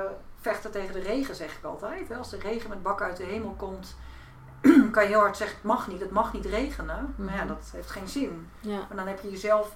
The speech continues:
Speaker 1: dan zit je dus weer in het lijden, zeg maar.
Speaker 2: Ja.
Speaker 1: Dus het gaat er niet om dat je het verhaal weg moet poetsen, maar dat je het wel kunt zien dat het een verhaal is. En dat het maar een verhaal is. En dat je dan wel kunt zeggen, "Oh ja,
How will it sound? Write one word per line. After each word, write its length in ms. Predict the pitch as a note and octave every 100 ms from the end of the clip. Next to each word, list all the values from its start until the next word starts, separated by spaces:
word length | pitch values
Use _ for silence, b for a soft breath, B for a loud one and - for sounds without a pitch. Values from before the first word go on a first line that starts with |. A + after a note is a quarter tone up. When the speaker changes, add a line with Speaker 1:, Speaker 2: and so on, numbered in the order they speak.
| -
Speaker 1:
dan 100 | -
zit 180 | A3
je 60 | -
dus 240 | G3 F#3+
weer 140 | - G3+
in 80 | G3
het 100 | F#3+
lijden, 400 | G3+ A3 C#3 D3
zeg 220 | - -
maar. 240 | - - C4+ - b b
Speaker 2:
Ja. 120 | G3+ F#3+
Speaker 1:
Dus 140 | G#3
het 140 | G3+ -
gaat 260 | - A3+
er 60 | A#3
niet 200 | A#3 A3+
om 140 | A3+
dat 180 | A3 G#3+
je 280 | G#3 G3 G3+
het 120 | G#3
verhaal 440 | - G3 G3 C4 G3+
weg 240 | F3 F#3 G3
moet 200 | F3+ - - - -
poetsen, 520 | - F#3+ - G3 A#3 -
maar 160 | - F#3+
dat 160 | G3 G#3+
je 60 |
het 80 | -
wel 180 | G#3 A3
kunt 240 | A3 G3
zien 320 | - A3 D4+ C4
dat 160 | A3+
het 140 | G#3+ F3+
een 80 |
verhaal 480 | D#3 D#3 E3+ C#4+ B3
is. 300 | - - - -
En 60 |
dat 140 | F#3 G#3
het 120 | G3
maar 340 | F#3+ A3 A3
een 160 | E3+ D3+
verhaal 420 | - C#3+ D3 - -
is. 280 | - - - - b b b b
En 60 | F#3+
dat 140 | G3+
je 80 | G3+
dan 160 | G3 F#3
wel 180 | A3 C4+
kunt 140 | A3+
zeggen, 240 | G#3+ G3+ - C4+
"Oh 100 | D4+
ja, 360 | E3+ - -